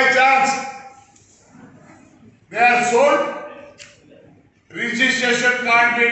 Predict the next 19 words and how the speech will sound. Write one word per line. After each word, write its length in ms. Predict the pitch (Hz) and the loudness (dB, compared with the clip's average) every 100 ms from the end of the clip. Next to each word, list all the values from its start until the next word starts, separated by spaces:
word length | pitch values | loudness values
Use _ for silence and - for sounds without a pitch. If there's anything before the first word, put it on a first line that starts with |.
| 233 | 0
done 160 | 233 233 | 0 0
by 80 | 233 262 | 0 0
the 60 | - 254 | 0 0
ఆర్టీఓ 420 | 233 226 233 226 220 208 | -2 -4 -4 -2 0 0
office. 360 | 214 240 240 - - - - - _ _ _ _ _ _ _ _ _ _ _ - - - _ - | 2 0 0 -4 -8 -14 -18 -20 _ _ _ _ _ _ _ _ _ _ _ -20 -20 -20 _ -18
ఇదో 100 | 202 240 | -12 -6
చూడండి, 380 | 240 262 233 - - - - - - _ _ - 214 | -2 0 0 -2 -4 -10 -16 -20 -20 _ _ -10 -6
ఏ-, 140 | 220 220 - - - - _ _ _ - _ _ _ _ _ _ _ _ - - - - - - - - - - _ - - - 196 | -4 -6 -10 -18 -20 -20 _ _ _ -20 _ _ _ _ _ _ _ _ -14 -12 -12 -16 -18 -18 -18 -20 -20 -20 _ -20 -20 -12 -6
ఏమైంది? 360 | 240 247 247 254 262 - 196 | 0 0 0 -2 -4 -8 -4
రిజిస్ట్రేషన్ 640 | 240 240 233 233 214 208 | 0 0 0 -2 -2 -6
చేయకూడదు. 380 | 208 208 196 - - - 190 | -6 -6 -6 -10 -14 -14 -10
ఎందుకంటే 340 | 214 247 254 - 214 | -6 -2 -2 0 2
వాహనం 400 | 233 - 240 233 | 2 2 2 0
అనే 160 | 220 226 233 | 0 -2 -2
ఒక 140 | 220 220 214 220 - - - - _ 208 | -2 0 0 -2 -10 -18 -20 -20 _ -8
ఇది 100 | 262 | -4
ఉంది, 280 | 254 208 226 233 - - - - - - - _ _ - | -2 0 0 0 -4 -10 -14 -20 -20 -20 -20 _ _ -4
దాంట్లో 320 | 196 233 247 233 | 0 0 0 -2
కొడితే 360 | 226 220 240 | -4 -6 -2